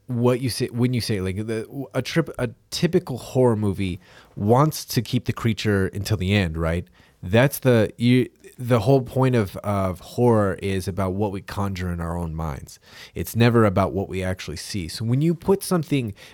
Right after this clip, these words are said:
um, into the story like that, it becomes a different type of horror. It's this very gruesome,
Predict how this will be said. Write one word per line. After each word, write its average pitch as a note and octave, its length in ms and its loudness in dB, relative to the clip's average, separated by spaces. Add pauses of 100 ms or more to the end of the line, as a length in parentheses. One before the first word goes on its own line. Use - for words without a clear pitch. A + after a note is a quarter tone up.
(120)
um, G2 560 2 (560)
into C3 300 -2
the G#2 100 -4
story G2 420 0
like E2 220 -4
that, E2 240 -6
it - 160 -10
becomes A#2 320 -4
a G#2 60 -2
different A#2 560 0
type G2 260 -2
of D#2 80 -8
horror. F2 420 -2
It's F#2+ 200 -10
this F#2 220 -4
very G#2+ 300 2
gruesome, G2+ 840 0